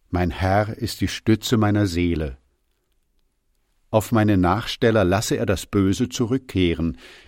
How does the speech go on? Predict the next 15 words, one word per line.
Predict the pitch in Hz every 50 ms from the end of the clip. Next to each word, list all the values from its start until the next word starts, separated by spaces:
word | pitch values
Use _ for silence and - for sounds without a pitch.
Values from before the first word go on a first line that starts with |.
| _ _
In | - 123 107 104 90
deiner | - 95 98 107 113 123 117 92 92
Wahrheit | 92 95 98 92 85 104 98 92 92 90 -
vertilge | - - - - - 107 101 - - - 123 117 104 92 80 90 80
sie. | 71 76 82 82 80 71 67 - _ _ _ _ _ _ _ _ _ _ _ _ _ _ _ _ _ _ -
In | 110 107 -
Freiwilligkeit | - - 98 98 101 113 117 123 117 107 - - - 113 107 101 104 101 - - 101
will | 104 101
ich | 104 - -
dir | - 92 78 - -
opfern. | 90 - - - - 113 107 107 104 101 104 - _ _ _ _ _ _ _ _ _ -
Lob | 85 87 92 101 101 120 139 135 - - -
bekennen | - 120 - - - 98 98 104 107 104 90
deinem | - 90 87 90 95 107 117 113
Namen, | 110 104 95 92 90 90 92 95 87 80 78